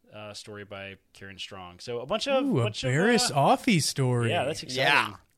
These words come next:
Speaker 1: Bunch of fun short stories. Um, this will be interesting. It's a young reader's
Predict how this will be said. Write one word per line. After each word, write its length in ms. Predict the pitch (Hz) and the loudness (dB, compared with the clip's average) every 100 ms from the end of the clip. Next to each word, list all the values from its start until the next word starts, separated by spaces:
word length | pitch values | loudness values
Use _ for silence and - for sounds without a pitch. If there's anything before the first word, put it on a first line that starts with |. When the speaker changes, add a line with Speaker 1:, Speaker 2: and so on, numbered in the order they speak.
| _ | _
Speaker 1:
Bunch 180 | 151 180 | -4 -2
of 120 | 214 | -2
fun 340 | - 214 214 202 | 0 0 0 -4
short 240 | - 202 | -4 -4
stories. 600 | - 175 185 196 208 - - | -4 -4 -2 -2 -4 -8 -10
Um, 600 | 143 139 135 135 139 135 _ _ _ _ _ _ | -8 -4 -4 -4 -6 -12 _ _ _ _ _ _
this 140 | 143 147 | -16 -12
will 80 | 165 | -10
be 100 | 117 | -10
interesting. 540 | 127 131 123 120 147 - - | -10 -10 -8 -8 -10 -16 -16
It's 140 | - | -8
a 60 | 135 | -2
young 280 | 135 180 185 | 2 2 2
reader's 420 | 151 139 131 | -2 -2 -6